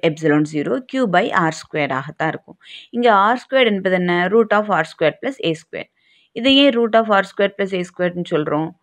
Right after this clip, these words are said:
இவை இரண்டும் சம முக்கோணங்களாக இருப்பதனாலும் ஏ சியும் சி பியும்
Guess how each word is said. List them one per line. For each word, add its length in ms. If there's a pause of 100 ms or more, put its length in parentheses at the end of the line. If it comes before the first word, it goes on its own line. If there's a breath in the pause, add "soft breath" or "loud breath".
(460)
இவை 220
இரண்டும் 500 (120)
சம 320
முக்கோணங்களாக 760
இருப்பதனாலும் 640 (400 soft breath)
ஏ 200
சியும் 440
சி 300
பியும் 420